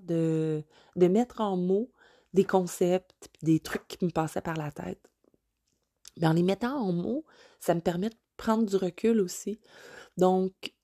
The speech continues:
tu le sais pas, mais tu m'as aidé à cheminer. En m'écoutant puis en me suivant comme ça, tu m'as aidé à cheminer parce que j'ai, pour satisfaire tes oreilles puis ta curiosité, puis à chaque fois, je continuais à faire des recherches, même si le sujet du bullet journal, je le maîtrise quand même très bien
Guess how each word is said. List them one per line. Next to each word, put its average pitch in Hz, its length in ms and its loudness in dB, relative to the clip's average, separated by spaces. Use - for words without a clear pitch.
tu - 120 2
le 254 60 4
sais - 180 -2
pas, 226 240 2
mais 247 140 -4
tu - 140 -10
m'as 220 120 0
aidé 226 220 -2
à 247 100 -8
cheminer. 165 500 -8
En 175 120 0
m'écoutant 196 640 0
puis 185 180 -2
en 170 80 -2
me 175 40 0
suivant 190 420 0
comme 185 220 -4
ça, 247 200 -4
tu - 180 -10
m'as 180 80 2
aidé 175 300 2
à 190 60 0
cheminer 196 400 -4
parce - 240 -6
que 269 320 -2
j'ai, 180 580 0
pour 208 460 4
satisfaire - 640 -6
tes 185 240 -2
oreilles 202 380 -2
puis - 100 -20
ta 165 140 -10
curiosité, 175 680 -6
puis 170 80 0
à 160 80 0
chaque 254 240 -4
fois, 302 120 -2
je 320 100 -6
continuais 214 380 -4
à 240 80 -4
faire 190 180 -2
des 185 120 0
recherches, 208 520 -6
même 320 180 -10
si - 160 -10
le 370 60 -6
sujet 208 460 -6
du 190 80 -14
bullet 170 280 -4
journal, 175 340 -4
je - 100 -8
le 156 80 -4
maîtrise 165 340 -4
quand 185 160 -4
même 196 180 -2
très 180 220 -8
bien 180 280 -6